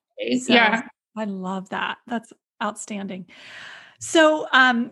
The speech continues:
Speaker 2: so being here in Nashville, then you got involved in music. Tell me all about your music career and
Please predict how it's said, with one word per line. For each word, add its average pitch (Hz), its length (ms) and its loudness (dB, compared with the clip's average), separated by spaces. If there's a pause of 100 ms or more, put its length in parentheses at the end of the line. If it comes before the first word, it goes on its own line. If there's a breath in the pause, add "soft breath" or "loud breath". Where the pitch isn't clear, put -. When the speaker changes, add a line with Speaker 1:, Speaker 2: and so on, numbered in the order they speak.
Speaker 2:
so 277 220 2
being 339 240 2
here 370 200 4
in 294 140 4
Nashville, 262 500 4
then 208 360 4
you 277 580 2 (800)
got 220 280 2
involved 220 400 4
in 339 200 2
music. 285 500 4
Tell 269 200 2
me 285 120 -2
all 240 300 4
about 233 380 4
your 226 180 0
music 208 640 0
career 196 720 -8
and 196 400 -6